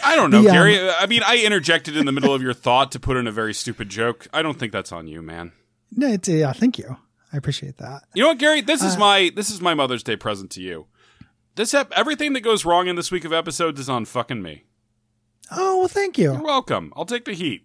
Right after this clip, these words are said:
Speaker 2: Thank you.
Speaker 1: That's not a, that's
Speaker 2: It,
Speaker 1: not a
Speaker 2: it
Speaker 1: carte blanche to start really talking about the Bilderberg Group or anything, though.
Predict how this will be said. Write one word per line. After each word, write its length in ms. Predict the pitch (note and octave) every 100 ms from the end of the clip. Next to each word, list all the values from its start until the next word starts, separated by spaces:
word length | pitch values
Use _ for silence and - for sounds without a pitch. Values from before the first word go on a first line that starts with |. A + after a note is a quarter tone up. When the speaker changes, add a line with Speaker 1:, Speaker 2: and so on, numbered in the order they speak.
| -
Speaker 2:
Thank 180 | A#3 G#3+
you. 20 |
Speaker 1:
That's 160 | A#3 B3
not 140 | C#4
a, 180 | F3+ C#3+ -
that's 160 | D#4
Speaker 2:
It, 40 | B3+
Speaker 1:
not 80 |
a 20 | D#3+
Speaker 2:
it 60 |
Speaker 1:
carte 220 | F3 D#3+
blanche 280 | D3 C#3+ C3
to 80 | B2+
start 240 | - B2 G2+
really 400 | A#2 C#3+ C3+ B2
talking 260 | C3 B2 A#2+
about 160 | A2
the 60 | G#2+
Bilderberg 400 | B2+ A2+ G2 F#2
Group 220 | G2 F2
or 80 | F2
anything, 320 | E2+ D#2+ D#2+
though. 220 | C#2+ -